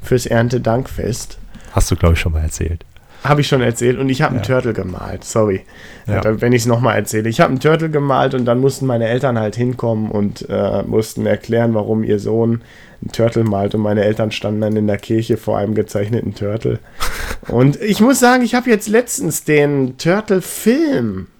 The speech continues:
Speaker 1: den neuen,
Speaker 2: Den ganz
Speaker 1: auf
Speaker 2: neuen oder den davor?
Speaker 1: Amazon.
Speaker 2: Nee, dann war
Speaker 1: Ich
Speaker 2: das der
Speaker 1: glaube,
Speaker 2: ganz
Speaker 1: den
Speaker 2: neue.
Speaker 1: ganz neuen.
Speaker 2: Also den davor fand ich schrecklich.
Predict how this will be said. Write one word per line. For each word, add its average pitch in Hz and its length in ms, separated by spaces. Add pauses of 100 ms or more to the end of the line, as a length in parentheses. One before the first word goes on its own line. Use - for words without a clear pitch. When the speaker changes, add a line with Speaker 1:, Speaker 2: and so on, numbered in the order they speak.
(640)
Speaker 1:
den 117 220
neuen, 101 680
Speaker 2:
Den 104 120
ganz 120 260
Speaker 1:
auf 123 60
Speaker 2:
neuen 131 340
oder 127 180
den 123 140
davor? 117 380
Speaker 1:
Amazon. 104 1000 (180)
Speaker 2:
Nee, 113 120
dann 123 180
war 131 80
Speaker 1:
Ich 110 60
Speaker 2:
das 117 120
der 120 100
Speaker 1:
glaube, 180 80
Speaker 2:
ganz - 120
Speaker 1:
den 175 100
Speaker 2:
neue. 92 180
Speaker 1:
ganz 170 480
neuen. 107 680 (140)
Speaker 2:
Also 107 180
den 123 140
davor 143 360
fand 120 220
ich - 80
schrecklich. - 500